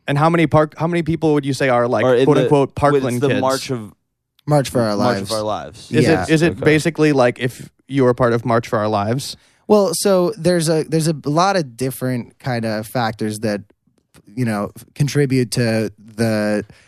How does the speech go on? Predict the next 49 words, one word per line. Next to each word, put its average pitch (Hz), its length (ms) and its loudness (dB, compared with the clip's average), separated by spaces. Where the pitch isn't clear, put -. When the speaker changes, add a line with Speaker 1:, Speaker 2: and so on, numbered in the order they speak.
Speaker 3:
nature 123 440 0
of 110 120 -2
being 120 340 2
a, 113 160 0
quote, 131 560 0
Parkland 127 500 -2
kid, 117 180 0
at 110 140 -2
least 120 240 0
in 113 80 0
the 117 80 0
context 113 420 -2
of 104 80 -2
the 104 60 -4
media, 101 360 0
right? 107 240 0
Because 117 220 -2
the 151 80 4
Speaker 2:
Yeah, 139 60 4
what 151 160 4
Speaker 3:
media 147 180 4
Speaker 2:
ti-, 135 60 0
what, 151 320 -2
what 139 140 -6
would 139 120 -8
you 139 100 -6
use 123 360 0
as 101 120 -10
your 95 120 -2
title? 98 580 -6
Speaker 3:
Just 147 180 0
as 143 140 2
a 127 60 -4
person? 156 520 -2
Speaker 2:
Yes. 107 540 -4
If, 117 100 0
Speaker 3:
Uh, 107 400 0
Speaker 2:
if - 80 -10
somebody, 131 500 0
like, 120 360 -2
'cause 127 360 -8
Jack 131 320 0
was 123 160 -6
like, 110 240 -4
"All 107 180 -2
right, 98 60 -2
one 104 220 -2
of 98 80 -10
the, 151 480 -4